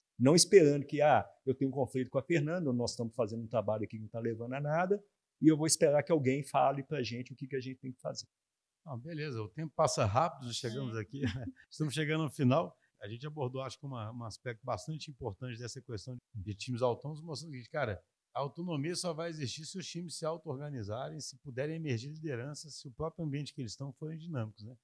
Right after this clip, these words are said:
Speaker 2: E nós discutimos muito como é que a estrutura da empresa e o líder que fica fixo ali pode atrapalhar o processo todo, né, cara? Eu falo assim, isso pra mim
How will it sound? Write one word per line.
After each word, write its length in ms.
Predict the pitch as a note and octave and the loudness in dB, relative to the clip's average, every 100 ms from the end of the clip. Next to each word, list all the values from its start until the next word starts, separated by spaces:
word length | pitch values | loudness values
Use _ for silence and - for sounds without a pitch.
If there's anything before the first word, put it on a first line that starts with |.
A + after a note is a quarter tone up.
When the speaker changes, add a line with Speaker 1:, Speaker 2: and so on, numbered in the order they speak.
| _ _ - | _ _ -4
Speaker 2:
E 80 | A2+ | -2
nós 140 | C#3+ | -2
discutimos 360 | - C#3+ D#3+ D3 | -4 -8 -6 -6
muito 120 | D3+ | -6
como 220 | - C#3+ | -4 -2
é 80 | D#3 | -2
que 420 | - F3 D3 G2+ _ _ _ _ | -2 0 0 0 _ _ _ _
a 60 | B2 | -6
estrutura 380 | - C3+ F3 F#3 | -4 -4 -2 0
da 100 | E3 | -2
empresa 400 | B2 C3+ A#2+ C3+ | 0 -2 0 0
e 80 | F3+ | 0
o 80 | |
líder 560 | D3+ D3+ G3+ E3+ G#2+ F#2 _ _ | 0 -2 -2 -2 -2 -4 _ _
que 140 | A#2+ | -14
fica 320 | - D3+ - G#2+ - | -10 -12 -8 -10 -4
fixo 320 | E3 E3 - | -4 -4 -4
ali 240 | B2+ D#3+ F3+ _ _ - | -4 -4 -10 _ _ -4
pode 220 | D3+ D#3+ | -2 -2
atrapalhar 600 | C#3+ E3+ C#3+ E3+ C#3+ F3+ | -2 -4 2 4 4 2
o 40 | F3+ | 0
processo 480 | C#3 - D#3 - - | -2 -2 -6 -8 -10
todo, 200 | A#2 B2+ | -10 -8
né, 80 | A#2+ | -10
cara? 220 | B2+ B2+ | -10 -8
Eu 60 | |
falo 180 | G#2+ D#3 | -6 -6
assim, 260 | C3+ D3 A#2 _ _ _ _ | -6 -8 -10 _ _ _ _
isso 140 | B2+ - | -12 -2
pra 140 | D#3+ | -2
mim 380 | D3+ F#3 D3+ | -2 -6 -6